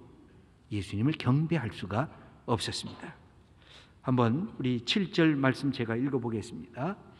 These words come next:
이에 헤롯이 가만히 박사들을 불러 별이 나타난 때를 자세히 묻고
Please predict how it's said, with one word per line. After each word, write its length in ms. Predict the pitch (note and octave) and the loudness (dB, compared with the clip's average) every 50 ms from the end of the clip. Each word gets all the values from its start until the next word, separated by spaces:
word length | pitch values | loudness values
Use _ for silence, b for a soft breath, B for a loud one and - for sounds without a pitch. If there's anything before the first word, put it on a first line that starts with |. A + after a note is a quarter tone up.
| b b b b b b b b b b - | b b b b b b b b b b 6
이에 280 | G#3 A3 B3 C4+ B3+ | 8 10 10 10 10
헤롯이 460 | F#3 G#3+ G#3 G3+ G3 - - - A3+ - | 10 10 10 10 10 10 8 4 2 2
가만히 1300 | - C#3 C#3+ D3+ D#3+ D#3+ E3+ - - - - - - - - - E3+ E3 E3 E3 D#3+ D#3+ - - - - - - | 4 4 4 6 6 4 2 0 -6 -14 -18 -20 -20 -20 -6 0 2 4 4 4 2 0 -4 -8 -14 -18 -10 6
박사들을 920 | - D#3+ D3 - - - - - - A3 G#3 G#3 F3+ G3+ G3+ A3 A3 - - | 8 8 8 8 6 0 0 4 6 8 8 8 8 6 4 4 2 2 2
불러 400 | - D3 C#3 C3+ C#3+ D#3 F3 - B B B B B B B B - | 2 2 4 4 4 4 2 0 B B B B B B B B 10
별이 400 | - F3+ F#3+ G#3 G#3 A#3 A#3+ A3+ | 12 12 12 12 12 12 10 12
나타난 580 | F#3 D#3 E3 E3 - - F#3+ G#3 G#3+ G#3 F#3+ | 12 10 10 8 6 6 6 8 8 6 6
때를 260 | - E3 D#3 F#3 F#3 | 4 4 4 4 4
자세히 460 | - - - B2+ A#2 - - C#3+ F3 F#3 | 2 2 2 2 2 2 2 2 2 2
묻고 380 | D#3 A#2 - - - F2+ - | 2 0 -2 -4 -8 -10 -10